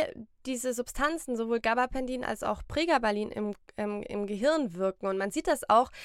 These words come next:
es gibt so eine ganze Reihe von Studien so um zweitausendzehn, da merkt man, dass die einfach nur so, ja, mehr oder wes-, weniger diese Wirkweise abschätzen, denn Gabapentin und Pregabalin, die sind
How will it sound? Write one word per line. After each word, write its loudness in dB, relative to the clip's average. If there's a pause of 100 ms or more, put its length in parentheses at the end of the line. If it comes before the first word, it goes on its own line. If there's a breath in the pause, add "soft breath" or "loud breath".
(160 loud breath)
es -12
gibt -2
so 0
eine 0
ganze 2
Reihe 8
von -4
Studien -2
so -6
um -2
zweitausendzehn, -2 (340 loud breath)
da 0
merkt 4
man, 0
dass 0
die -2
einfach 2
nur 2
so, 0 (180)
ja, 4
mehr 2
oder 0
wes-, 0
weniger 2
diese -6
Wirkweise 2
abschätzen, 0 (460 loud breath)
denn 8 (160)
Gabapentin 2
und -2
Pregabalin, 2 (480 loud breath)
die 4 (580)
sind 0